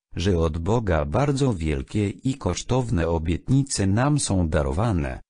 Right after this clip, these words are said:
abyście się przez nie stali uczestnikami boskiego przyrodzenia. Drugi Piotra, rozdział pierwszy, werset czwarty. Owej boskiej natury albo bramowania złotem nie otrzymujemy w obecnym życiu.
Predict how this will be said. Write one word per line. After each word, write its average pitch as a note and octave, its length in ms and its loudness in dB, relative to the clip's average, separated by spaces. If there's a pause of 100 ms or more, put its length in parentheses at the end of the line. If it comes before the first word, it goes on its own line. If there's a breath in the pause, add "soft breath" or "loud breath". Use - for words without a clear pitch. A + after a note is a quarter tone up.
abyście G#2+ 560 -2
się - 180 -2
przez D#2+ 400 -2
nie E2+ 200 2
stali E2 480 -2
uczestnikami F2+ 1120 0
boskiego D2+ 680 -2
przyrodzenia. G2+ 880 0 (220)
Drugi F#2+ 480 0
Piotra, B2+ 500 0
rozdział F#2 560 0
pierwszy, C3 640 -2
werset F2 500 -2
czwarty. - 640 0 (420)
Owej E2 420 0
boskiej D#2+ 540 -2
natury E2 480 0
albo G#2 440 0
bramowania D#2+ 840 0
złotem G#2+ 680 0
nie A2 160 4
otrzymujemy B2+ 840 2
w D#2 120 -4
obecnym E2 720 0
życiu. E2+ 540 -4